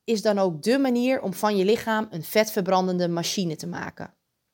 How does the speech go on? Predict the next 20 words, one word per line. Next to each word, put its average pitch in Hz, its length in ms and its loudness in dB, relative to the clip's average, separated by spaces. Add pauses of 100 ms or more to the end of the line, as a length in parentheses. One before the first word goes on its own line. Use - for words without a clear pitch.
(640)
Zodat 208 380 4
je - 80 0
op 180 140 -2
een 165 180 -2
magische 214 540 2
manier 170 340 -4
gaat 160 200 -8
afslanken, 165 760 0 (220)
zonder 269 340 0
dat 202 180 0
je 190 60 -4
hier 185 200 0
echt - 240 -4
een 175 100 -8
zware 202 520 2
inspanning 190 640 -2
voor 180 120 -6
hoeft 180 180 -4
te 170 120 -4
doen. 160 380 0